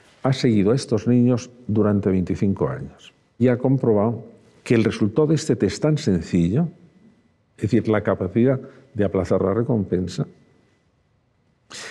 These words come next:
anticipa, prevé mejor todo el resultado académico de este niño, su integración en el mundo del trabajo,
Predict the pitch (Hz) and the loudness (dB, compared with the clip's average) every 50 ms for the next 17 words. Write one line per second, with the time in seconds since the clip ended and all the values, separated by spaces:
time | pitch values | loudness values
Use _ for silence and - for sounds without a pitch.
0 | - - - - - 123 120 113 110 - 120 113 - 180 165 160 - - - - | -18 -18 -8 0 2 4 4 4 4 2 0 2 2 2 2 2 0 -2 -4 -2
1 | - - 104 113 131 151 165 165 151 123 107 - 110 101 - - - - - - | 0 2 2 4 4 4 4 2 2 0 -2 -2 0 0 0 -2 -4 -10 -18 -20
2 | - _ _ _ _ _ _ _ - 156 160 165 170 165 160 143 123 - - 127 | -20 _ _ _ _ _ _ _ 0 2 4 4 4 4 4 2 2 0 0 -2
3 | 110 117 127 123 120 120 113 117 117 120 113 113 113 104 110 110 110 - 107 98 | 0 2 0 0 2 2 2 2 2 2 2 2 2 2 2 0 -2 -2 0 0
4 | 98 90 87 87 90 87 87 - - - - - - - - 127 120 117 110 - | 2 2 2 2 0 -2 -4 -6 -16 -20 -20 -12 -8 -4 0 2 4 4 4 4
5 | - 110 107 110 107 101 95 - - 147 143 143 143 139 135 135 131 131 127 123 | 4 2 4 4 2 0 -2 -4 -2 0 0 2 2 4 4 4 4 4 4 4
6 | 123 120 120 120 123 123 123 117 123 120 117 113 110 104 101 98 90 82 - 101 | 4 4 4 4 2 2 2 4 4 2 2 2 2 2 2 2 2 0 -2 -4
7 | 95 98 | -6 -6